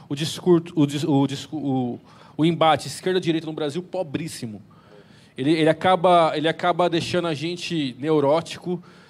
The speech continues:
Existe uma neurose at-, muito grande. Ele, ele empobrece nossas discussões filosóficas. Ele empobrece nossas, nossas discussões de princípios.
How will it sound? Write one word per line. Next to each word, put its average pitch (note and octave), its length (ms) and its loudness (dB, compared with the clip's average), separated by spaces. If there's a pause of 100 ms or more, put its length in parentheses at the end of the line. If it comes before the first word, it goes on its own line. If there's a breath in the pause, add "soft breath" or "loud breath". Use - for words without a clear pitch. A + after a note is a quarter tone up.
(480 loud breath)
Existe D#3+ 280 -2
uma F#3 100 0
neurose D3+ 720 2 (240)
at-, - 320 -16
muito D#3+ 360 -4
grande. D3 540 -4
Ele, D#3 220 0
ele D3+ 180 0
empobrece F3 640 0
nossas D#3+ 240 -8
discussões C#3+ 480 -8
filosóficas. C3+ 840 -6 (400 loud breath)
Ele D#3+ 220 -2
empobrece F3+ 540 -2
nossas, D#3+ 280 -8 (120)
nossas D#3+ 280 -4
discussões D#3+ 480 -6
de D#3+ 60 -8
princípios. D#3+ 800 -8